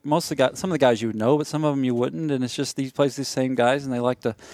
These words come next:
it's competitive, and he won't turn down any bet. Like, they don't play, it's not like they're playing for a whole lot. I'm saying he'll play with anybody, and whatever you wanna play for, he'll play for it.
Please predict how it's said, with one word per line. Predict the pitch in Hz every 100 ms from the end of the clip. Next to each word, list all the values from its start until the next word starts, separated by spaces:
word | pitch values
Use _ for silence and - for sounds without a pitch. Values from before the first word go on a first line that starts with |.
| - - - -
it's | -
competitive, | 131 123 127 156 147
and |
he | 135 139
won't | 139 135
turn | - 139
down | 127 131 135
any | 131 143
bet. | 143 139 143 - _ _ _ _ _ _ _
Like, | 123 123 - - - - - -
they | 170
don't | 190
play, | - 175 160 -
it's | 135
not | 175 151
like | 139 -
they're | 139 131
playing | 147 147
for | 147
a | 143
whole | 160
lot. | 160
I'm | 147
saying | 151 143 147 143
he'll | 107 160
play | - 156
with | 143
anybody, | 135 147 143 143
and | 131 117
whatever | 120 135 160
you | 156
wanna | 151
play | - 143
for, | 147 160 156 160
he'll | 135 127
play | - 117
for | - 113
it. | -